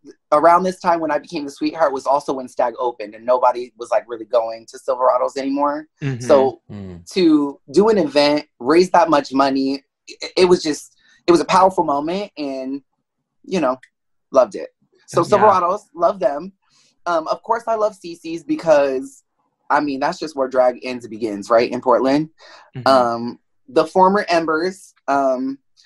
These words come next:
Speaker 1: there were many times when I was so broke that I had to pay my light bill, and I would go and beg the hostess to let me perform, and they would be like, "Okay, but you gotta do six numbers."
Speaker 3: Dang.
Speaker 1: And on my sixth number,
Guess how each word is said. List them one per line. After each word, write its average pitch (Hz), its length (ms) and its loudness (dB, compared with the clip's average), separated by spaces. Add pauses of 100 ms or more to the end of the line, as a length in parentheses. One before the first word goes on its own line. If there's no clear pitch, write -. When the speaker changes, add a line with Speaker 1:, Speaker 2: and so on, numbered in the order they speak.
(180)
Speaker 1:
there 156 80 4
were 160 120 4
many 160 200 0
times 165 420 0
when 143 440 -4
I 139 140 0
was 151 120 -4
so 147 120 -2
broke 143 320 0
that 135 80 4
I 139 80 0
had 135 160 -2
to 131 40 -8
pay 143 140 -4
my 127 160 0
light 127 300 0
bill, 123 360 -2
and 120 240 -8
I 117 100 2
would 117 140 -10
go 123 200 2
and 120 100 -10
beg 123 180 0
the 120 100 2
hostess 123 400 -6
to 127 80 -2
let 117 200 0
me 123 160 -8
perform, 135 640 -2
and 120 400 -4
they 120 60 0
would 120 160 2
be 120 80 -4
like, 117 240 6
"Okay, 143 180 2
but 131 180 0
you 139 60 4
gotta 131 160 6
do 131 100 -10
six - 280 -10
numbers." 117 500 -4 (1040)
Speaker 3:
Dang. 117 180 2 (320)
Speaker 1:
And 120 200 -8 (400)
on 151 180 6
my 143 140 2
sixth 156 340 -10
number, 147 640 -4